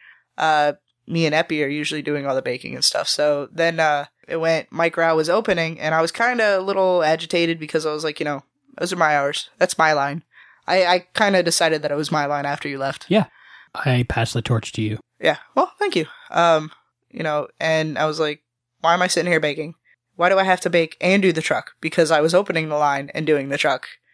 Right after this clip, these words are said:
Speaker 1: This doesn't make sense.
Speaker 2: Wait till you're the hostess and doing the truck.
Speaker 1: Yeah, I know. I'm, <laughs> I'm, I, I gotta finish my training books first.
Speaker 2: Yeah.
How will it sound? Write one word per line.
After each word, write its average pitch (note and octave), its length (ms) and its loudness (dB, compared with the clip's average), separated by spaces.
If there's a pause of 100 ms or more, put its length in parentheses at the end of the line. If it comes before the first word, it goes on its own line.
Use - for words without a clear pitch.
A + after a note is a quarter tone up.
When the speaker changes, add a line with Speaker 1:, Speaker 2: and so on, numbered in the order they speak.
(220)
Speaker 1:
This - 140 -4
doesn't F#3 260 0
make E3+ 140 2
sense. - 520 -4 (200)
Speaker 2:
Wait C#3+ 140 4
till C#3 140 4
you're A#2+ 260 4
the A2 180 2
hostess B2 460 0
and A#2 140 -2
doing G#2 220 0
the G2+ 80 -2
truck. G#2 220 -6 (120)
Speaker 1:
Yeah, G3 200 -2
I G#3 120 0
know. G#3 100 0
I'm, F3 220 0
<laughs> - 20 -
I'm, A#3+ 1120 0
I, G3 280 0
I G#3 80 -2
gotta A3 140 0
finish G#3+ 260 -2
my F#3+ 80 2
training G3+ 300 0
books D#3 200 -6
first. F#3 420 0
Speaker 2:
Yeah. A#2 200 -6